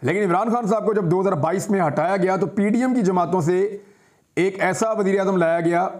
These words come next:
जिसकी बनने वाली हुकूमत ने इमरान खान और उसके साथियों के ऊपर पाकिस्तान की सरजमीन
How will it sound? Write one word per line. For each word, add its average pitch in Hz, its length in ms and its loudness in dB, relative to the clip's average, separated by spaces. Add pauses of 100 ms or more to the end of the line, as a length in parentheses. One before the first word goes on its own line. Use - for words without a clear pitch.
(540)
जिसकी 175 360 0
बनने 196 260 2
वाली 214 180 2
हुकूमत 190 380 0
ने 202 120 2
इमरान 175 280 0
खान 185 260 0
और 170 260 0
उसके 180 240 -2
साथियों 180 420 -2
के 175 60 0
ऊपर 175 200 0
पाकिस्तान 170 540 0
की 175 80 0
सरजमीन 156 500 0